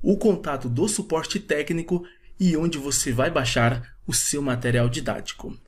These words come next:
Presta bem atenção nessas informações. Primeiramente,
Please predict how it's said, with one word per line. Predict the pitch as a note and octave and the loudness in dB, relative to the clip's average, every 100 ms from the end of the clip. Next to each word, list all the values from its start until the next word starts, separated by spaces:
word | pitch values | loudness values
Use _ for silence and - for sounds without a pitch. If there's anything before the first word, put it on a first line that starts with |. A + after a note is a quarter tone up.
| - - - | -20 -16 -8
Presta | - C#3 - | -2 0 0
bem | B2 B2 F3 G#3+ - - - - | -2 0 2 0 -2 -14 -20 -4
atenção | C#3 G#3+ A3 F#3 - C#3 C#3+ - - - - | 0 2 4 2 2 0 -4 -8 -10 -10 -4
nessas | C3+ B2+ C3+ C3+ | 0 2 0 -2
informações. | C#3+ - C3+ D#3 - - - - - - - - - | -6 -4 -4 -2 -4 -4 -4 -6 -6 -8 -10 -12 -10
Primeiramente, | - C4 A#3 F#3+ D3 D#3 F3+ G#3 | 2 6 6 4 0 -4 -4 -4